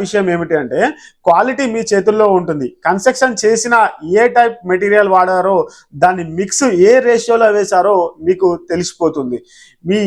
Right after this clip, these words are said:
ఇంటిని ఫౌండేషన్ ఎంత బలంగా ఉందో మీరు చెప్పగలరు. అదే మీరు కట్టించుకుంటే రోజు ఒక్కసారైనా on site అయితే వెళ్ళైతే చూడడం అయితే జరుగుతుంది. ఇక రెండిటిని బహుళంగా ఒక సారాంశానికి అయితే చెప్తాం. మీకు.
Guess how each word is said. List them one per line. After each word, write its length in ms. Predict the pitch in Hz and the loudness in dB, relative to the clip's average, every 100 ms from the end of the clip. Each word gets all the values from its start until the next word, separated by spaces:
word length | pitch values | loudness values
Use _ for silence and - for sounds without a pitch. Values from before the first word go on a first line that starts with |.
| 165 | -2
ఇంటిని 440 | 180 196 277 214 208 277 - - | -4 0 0 2 0 -2 -6 0
ఫౌండేషన్ 560 | 165 233 254 254 240 165 | 2 2 0 2 0 -2
ఎంత 140 | 180 254 170 | 0 2 2
బలంగా 340 | 175 233 240 226 | 2 2 2 2
ఉందో 240 | 185 151 208 - 156 180 | 0 0 0 -2 -6 -4
మీరు 140 | 202 190 | -4 -4
చెప్పగలరు. 560 | 175 208 185 147 120 - _ _ - | -2 -2 0 -2 -4 -10 _ _ -2
అదే 180 | 175 277 | 2 4
మీరు 200 | 269 262 220 | 4 2 2
కట్టించుకుంటే 600 | 185 220 226 - 180 147 180 285 151 | 0 -2 -8 -6 -4 0 2 2 2
రోజు 320 | 170 240 269 | 2 2 2
ఒక్కసారైనా 840 | 220 220 247 233 240 233 208 220 151 151 | 0 0 0 2 4 2 2 2 2 4
on 100 | 214 202 | 2 0
site 200 | 202 208 220 | 0 2 0
అయితే 180 | 220 214 190 170 | 0 0 -2 -2
వెళ్ళైతే 340 | 180 196 196 196 | 0 0 0 -2
చూడడం 300 | 190 185 190 185 | -2 -2 -2 -4
అయితే 180 | 180 160 | -4 -2
జరుగుతుంది. 560 | 160 165 170 170 160 214 294 - - - 170 | -2 -2 -4 -6 -4 -4 -4 -10 -20 -14 0
ఇక 100 | 240 | 2
రెండిటిని 840 | 190 165 185 220 254 233 254 285 294 - 156 160 | 2 0 -4 -2 -2 -2 -2 -2 -4 -10 -2 0
బహుళంగా 500 | 180 220 220 233 247 - 190 | 2 0 0 2 2 -2 -4
ఒక 120 | 185 | -4
సారాంశానికి 720 | 170 165 196 220 220 220 202 202 | 0 2 2 0 0 -2 -2 -4
అయితే 180 | 202 196 180 180 - | -2 -2 -2 -6 -12
చెప్తాం. 340 | 160 - 180 165 | -6 -2 -2 -2
మీకు. 180 | 160 | -2